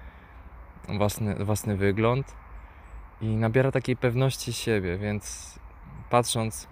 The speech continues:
okej, e, rozwijamy sylwetkę, ale co za tym idzie? Rozwój cech, tak? Rozwój pewności siebie,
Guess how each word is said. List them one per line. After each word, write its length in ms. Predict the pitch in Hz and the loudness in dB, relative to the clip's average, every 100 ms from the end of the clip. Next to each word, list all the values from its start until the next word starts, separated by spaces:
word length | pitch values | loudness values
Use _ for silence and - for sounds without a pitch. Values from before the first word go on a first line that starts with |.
| - | -6
okej, 460 | 113 117 101 80 - - - | 2 6 6 4 -2 -14 -8
e, 440 | 92 92 85 82 50 - - | -4 -2 -4 -6 -10 -12 -6
rozwijamy 560 | - 117 110 120 117 107 | 2 4 6 4 4 2
sylwetkę, 720 | - 101 110 - 151 175 - | -2 0 -2 0 0 0 -2
ale 200 | - 113 | 0 0
co 140 | 113 139 | 0 2
za 100 | 165 | 2
tym 220 | 190 202 | 2 2
idzie? 320 | 151 104 95 | 0 0 0
Rozwój 400 | 107 113 123 131 | 0 -2 0 -2
cech, 360 | 127 - 156 - | -2 0 0 0
tak? 240 | 117 143 - - - - - | 0 0 0 -18 -20 -18 -6
Rozwój 480 | 104 113 107 113 113 | 0 2 2 0 0
pewności 520 | - 113 120 113 - | 0 0 2 0 -4
siebie, 420 | 107 - 135 110 | -4 2 4 4